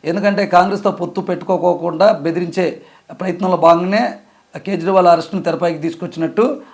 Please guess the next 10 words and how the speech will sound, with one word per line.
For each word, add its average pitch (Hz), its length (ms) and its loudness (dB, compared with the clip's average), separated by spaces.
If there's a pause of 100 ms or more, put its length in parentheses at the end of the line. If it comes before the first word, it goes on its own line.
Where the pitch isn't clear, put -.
(140)
ఆప్ 139 480 2
భావిస్తుంది. 156 720 2 (500)
ఇక 160 140 -2 (1700)
మరొక 196 220 4
వార్త, 196 300 6
రామభక్తుల 196 720 6
హామీలు 180 400 6
మరవటం 160 440 2
మోసం 156 280 2
కాదా? 135 300 2